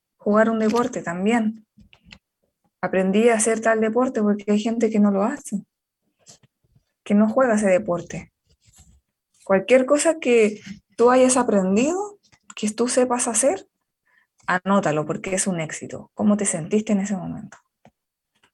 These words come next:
Y valóralo, porque quizás por, por disminuir, por disminuirte y disminuir ese logro,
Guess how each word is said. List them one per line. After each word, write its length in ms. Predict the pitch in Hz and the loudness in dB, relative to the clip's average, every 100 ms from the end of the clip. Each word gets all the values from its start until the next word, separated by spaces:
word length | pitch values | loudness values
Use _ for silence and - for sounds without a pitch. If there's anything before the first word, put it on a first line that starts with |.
| _ _ _ _ _ _ _ _ _ _ _ _ _ _ _ _ _ _ | _ _ _ _ _ _ _ _ _ _ _ _ _ _ _ _ _ _
Y 100 | - | -4
valóralo, 720 | 165 143 156 269 240 151 139 131 - - - - - - - | 0 2 4 4 4 2 0 -8 -14 -20 -20 -20 -20 -16 -12
porque 260 | 190 180 | -8 -8
quizás 340 | 180 175 226 226 | -2 0 -2 0
por, 380 | 220 190 165 - _ _ _ | 0 2 -2 -10 _ _ _
por 200 | 190 185 | 0 2
disminuir, 960 | 165 208 208 196 190 190 214 233 220 220 _ - - - | 4 4 4 2 2 2 0 0 -2 -6 _ -20 -20 -4
por 240 | 196 185 | 0 0
disminuirte 880 | 185 196 190 180 175 190 240 214 175 | 0 -2 -2 -4 -2 0 0 0 -4
y 60 | 165 | -4
disminuir 640 | 175 185 175 170 180 220 | -6 -6 -6 -4 0 2
ese 180 | 233 240 | 2 0
logro, 520 | 233 247 226 247 339 | 0 2 2 0 -4